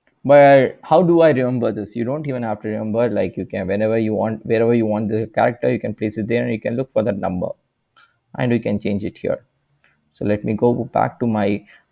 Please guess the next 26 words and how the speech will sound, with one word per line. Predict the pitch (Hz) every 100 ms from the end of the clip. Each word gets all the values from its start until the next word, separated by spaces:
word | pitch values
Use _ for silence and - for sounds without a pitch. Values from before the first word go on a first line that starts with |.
| _
previous | - 165 170 151 143 143 - - - - _ _ _ _ _ _ _ _ _ _ _ _ _ _ -
backdrop. | 107 104 - 120 - - _ _ _ _ _ _ _ _ _
So | _ 107 104
when | 107
I | 104
click | 110 117
on | 123 123
this | 107
backdrop | 107 107 120 117 120 120 117
and | 104
I | 101
click | 107 107 -
on | 101 98
this | 101 -
backdrop | - 123 - 127 117
here, | 123 120
I | 107
can | 104 123
see | 107 120 123 - _ _ _
what | 117 123
are |
the | 117
bro-, | 113 110 - _
backdrops | 110 107 110 120 107 -
I | -
have. | 110 113 -